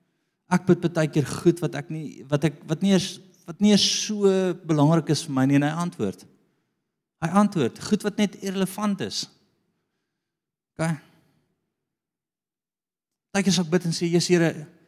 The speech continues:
ek het al vir Here gesê, "Eendag as ek groot is, sal hierdie cool wees," en die volgende oomblik, bang, dan gebeur, dan sê ek soos,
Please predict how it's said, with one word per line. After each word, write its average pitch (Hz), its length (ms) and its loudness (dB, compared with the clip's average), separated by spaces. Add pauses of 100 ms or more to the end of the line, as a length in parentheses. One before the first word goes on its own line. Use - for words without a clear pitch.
(280)
ek 160 80 2
het 165 60 2
al 175 60 6
vir 175 120 6
Here 175 80 6
gesê, 165 160 -2
"Eendag 180 220 6
as - 60 -2
ek 175 80 -4 (120)
groot 175 240 2
is, 113 300 -2 (280)
sal - 160 -10
hierdie 143 220 4
cool 151 180 4
wees," 120 180 4
en 131 60 4
die 127 60 6
volgende 143 320 4
oomblik, 104 160 -2
bang, 123 160 6
dan 110 120 0
gebeur, 120 240 4
dan 107 100 4
sê 107 80 -2
ek 104 60 -4
soos, - 220 -8